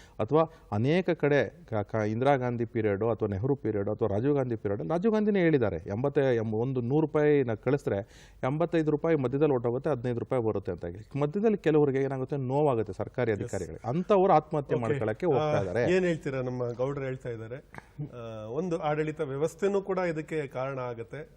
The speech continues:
Speaker 2: ಆ, ವ್ಯವಸ್ಥೆ ಆಡಳಿತದಲ್ಲಿ ಬಿಗಿಯಾಗಿದ್ರೆ, ಆಡಳಿತ ಸೂತ್ರಧಾರರು, ಮೂಗುದಾರ ಹಾಕುವಂಥವ್ರು, ಅವರು ಸಮರ್ಥರಾಗಿದ್ರೆ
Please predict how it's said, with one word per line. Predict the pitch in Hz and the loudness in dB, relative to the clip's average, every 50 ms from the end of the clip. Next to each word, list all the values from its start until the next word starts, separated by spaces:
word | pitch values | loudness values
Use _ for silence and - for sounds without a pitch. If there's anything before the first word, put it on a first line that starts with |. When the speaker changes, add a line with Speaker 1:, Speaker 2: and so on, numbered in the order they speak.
| - 120 | -20 -16
Speaker 2:
ಆ, | 123 127 | -12 -10
ವ್ಯವಸ್ಥೆ | 123 120 123 123 135 - - - 147 139 139 139 139 135 | -8 -6 -6 -8 -10 -10 -12 -12 -10 -8 -8 -8 -8 -8
ಆಡಳಿತದಲ್ಲಿ | 127 127 131 131 131 135 135 - 135 123 123 131 131 127 131 127 | -8 -8 -8 -8 -10 -12 -10 -12 -12 -10 -10 -10 -8 -8 -10 -10
ಬಿಗಿಯಾಗಿದ್ರೆ, | 117 127 127 123 135 139 135 131 123 123 117 117 117 127 127 | -10 -12 -10 -8 -6 -6 -6 -8 -10 -12 -12 -12 -10 -10 -8
ಆಡಳಿತ | 127 120 120 123 123 123 120 - 127 120 113 113 107 - _ _ _ - - - | -8 -8 -8 -8 -10 -10 -10 -10 -10 -10 -10 -10 -12 -16 _ _ _ -20 -12 -8
ಸೂತ್ರಧಾರರು, | - 190 202 185 208 180 151 127 - - - - 127 127 127 123 127 123 120 123 120 117 113 - - - | -6 -4 -4 -4 -4 -4 -4 -4 -6 -12 -16 -10 -6 -4 -4 -4 -4 -6 -6 -8 -8 -10 -12 -18 -20 -14
ಮೂಗುದಾರ | 120 120 139 147 143 151 139 139 135 127 | -10 -8 -6 -6 -6 -6 -6 -6 -4 -4
ಹಾಕುವಂಥವ್ರು, | 127 123 123 120 - 131 120 113 107 - 113 110 113 113 107 - - | -4 -4 -4 -6 -8 -10 -10 -10 -10 -12 -14 -12 -12 -14 -16 -16 -16
ಅವರು | 110 110 113 113 | -16 -16 -14 -16
ಸಮರ್ಥರಾಗಿದ್ರೆ | 107 - 135 139 156 160 151 160 151 131 123 117 107 104 101 104 113 - | -12 -8 -2 0 0 0 0 -2 -6 -6 -6 -8 -8 -12 -14 -14 -14 -14